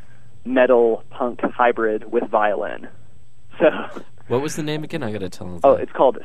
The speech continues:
Speaker 1: Still Hidden.
Speaker 2: Still
Speaker 1: Like,
Speaker 2: Hidden.
Speaker 1: oh, uh, you don't, you don't know what's in that swamp. It's still hidden. <laughs>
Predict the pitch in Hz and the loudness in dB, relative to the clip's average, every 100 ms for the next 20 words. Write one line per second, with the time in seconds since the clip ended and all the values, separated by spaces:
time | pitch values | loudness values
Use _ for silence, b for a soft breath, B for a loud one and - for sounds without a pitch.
0 | - - 156 135 151 98 65 - - - | -6 4 6 6 2 -2 -10 -12 -12 -10
1 | 95 98 123 92 90 160 123 92 - - | -6 2 2 2 2 4 6 4 2 -6
2 | b b b b - 110 104 95 90 - | b b b b 4 6 6 4 0 -8
3 | - 127 127 127 123 - - - - 131 | -4 0 4 2 0 -6 -8 -8 -2 2
4 | 135 117 135 127 120 127 120 - - 139 | 2 4 4 4 2 0 -2 -2 -2 2
5 | 113 98 104 101 - - 110 107 120 95 | 4 2 0 -2 -2 2 4 6 4 2
6 | 73 - | -8 -10